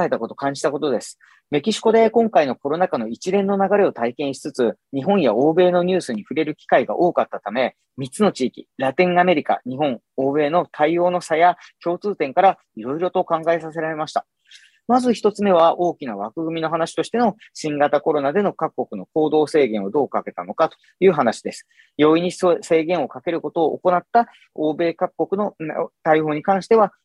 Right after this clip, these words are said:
ワクチンの件でもそうですが、かなり早い段階で罰金付きの外出制限をかけることに踏み切ることが、まあ、是とされ、あまり議論がされていないように見受けられました。一方、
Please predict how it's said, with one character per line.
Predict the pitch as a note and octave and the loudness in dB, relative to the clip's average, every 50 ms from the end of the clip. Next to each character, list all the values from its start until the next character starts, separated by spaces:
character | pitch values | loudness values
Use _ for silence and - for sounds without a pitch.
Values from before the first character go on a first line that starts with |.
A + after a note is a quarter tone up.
| _ - | _ -2
ワ | D3 C#3+ | -2 -2
ク | - | -2
チ | - - C3 | -4 -8 -6
ン | A2 | -6
の | G#2 G2+ | -6 -6
件 | - G3 E3+ C3+ | -6 -6 -4 -4
で | A#2 | -6
も | G#2+ G#2 | -8 -8
そ | - - D#3+ | -6 -4 -4
う | C3+ | -4
で | A#2+ A2 | -4 -2
す | - | 0
が、 | D3 D#3+ - - _ _ _ _ _ _ - | 0 0 0 -2 _ _ _ _ _ _ -2
か | - B3 | 0 2
な | C#4 B3+ | 2 2
り | F#3+ | 2
早 | C#3+ C#3+ D3 D3+ | 2 2 2 2
い | C#3+ C3+ | 2 2
段 | A#2+ A#2 A2+ G#2+ | 0 -2 -2 -2
階 | B2 A#2 | -2 -2
で | B2+ D#3+ B2 | 0 -2 -2
罰 | - A#2+ A#2+ - _ _ - | -2 -4 -8 -8 _ _ -6
金 | - G#3+ G#3 | -4 -4 -4
付 | G3+ - - | -4 -6 -6
き | - G3+ | -4 -4
の | F#3+ E3+ | -2 2
外 | - F3 F3+ F3 | 2 2 2 2
出 | - - E3+ | -2 -8 -4
制 | - - F#3 E3+ | 0 0 0 2
限 | C#3 C#3 A#2+ | 0 -2 -4
を | A2 | -6
か | - - A#2+ | -6 -6 -4
け | - D#3 | -2 -2
る | C3+ A#2 | -2 -2
こ | B2 B2+ | -4 -4
と | D#3 | -4
に | D3+ B2+ - | -4 -6 -4
踏 | - C3 | -4 -4
み | C3 C#3 C3 | -4 -4 -2
切 | - D#3 C3+ | -2 0 0
る | B2 G2+ | 0 0
こ | - B2+ | -2 -2
と | - C#3+ | 0 2
が、 | B2+ A#2 G#2 - _ - - _ | 2 2 0 -2 _ -20 -12 _
ま | - C3+ A#2+ | -2 -2 0
あ、 | G#2 | 2
是 | - D#3+ - | 2 2 2
と | - A#2 | 0 0
さ | - - C3+ | 0 2 2
れ、 | C3+ D#3 C#3+ - _ _ _ _ _ | 2 2 0 -2 _ _ _ _ _
あ | - C#3 | -2 0
ま | D3 F3 | 0 2
り | F3 E3 | 2 2
議 | D3+ F3 | 2 2
論 | E3+ D#3 C#3+ - | 2 2 2 2
が | F#3+ G3 F#3 F#3 F3 - - - | 4 4 6 4 4 0 -4 -12
さ | - - C3 | -10 -10 -10
れ | C#3 | -10
て | - E3 | -10 -6
い | D#3+ | -4
な | F3+ G#3+ | -2 -2
い | A3+ | -2
よ | B3 B3 | -2 -2
う | A#3 | -4
に | F#3 C3 | -4 -4
見 | B2 A#2+ | -4 -6
受 | A2 - | -6 -6
け | C3 | -6
ら | A2+ A2 | -6 -6
れ | G#2 A2+ | -6 -6
ま | A2+ G#2+ | -8 -8
し | - - | -8 -10
た。 | - - _ - | -10 -12 _ -14
一 | D3+ - _ | -16 -12 _
方、 | - B3 G#3 - - | 2 2 4 2 2